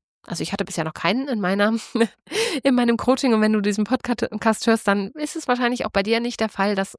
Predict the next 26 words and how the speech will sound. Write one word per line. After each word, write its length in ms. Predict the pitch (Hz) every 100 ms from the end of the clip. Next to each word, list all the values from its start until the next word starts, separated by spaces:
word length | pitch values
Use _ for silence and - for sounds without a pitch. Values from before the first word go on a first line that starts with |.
| -
nur 220 | 220 262
das 300 | 208 196 - -
der 160 | 185
Grund 260 | - 214 220
dafür 300 | 185 160 151
war. 220 | 160 226 - - - - - - - - - - - -
Und 400 | 208 208 214 -
nicht 240 | 208 220 -
geeignet 500 | 226 196 220 220 -
ist 220 | - -
dieser 200 | 196 185
Ansatz 300 | 180 185 -
meiner 280 | 185 220 220
Meinung 300 | 185 175 175
nach, 300 | 170 175 -
wenn 100 | 185
die 80 | 190
Essstörung 540 | 185 - 196 185 185
nur 140 | 190 208
das 180 | 208 -
Symptom 400 | 196 - 190 185
für 120 | 196
tiefer 300 | - 214 180
liegende 300 | 160 151 156
Probleme 480 | - - - 151 151
ist. 320 | - -